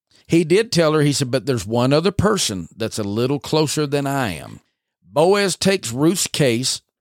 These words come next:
and he advocates for her, and in the end, he does take Ruth to him as his wife.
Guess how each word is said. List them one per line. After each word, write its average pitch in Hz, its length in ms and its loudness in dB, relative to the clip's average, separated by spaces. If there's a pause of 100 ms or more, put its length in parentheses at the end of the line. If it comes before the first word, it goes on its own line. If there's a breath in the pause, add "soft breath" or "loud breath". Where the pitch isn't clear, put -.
(140)
and 131 240 0
he 131 160 2
advocates 123 600 -2
for 104 220 -4
her, 101 340 -2
and 131 180 0
in 165 120 2
the 180 280 4
end, 202 200 0
he 120 120 0
does 117 280 0
take 147 260 -2
Ruth 127 380 -2
to 135 120 0
him 131 280 0
as 123 240 -2
his 131 160 -2
wife. 131 480 -4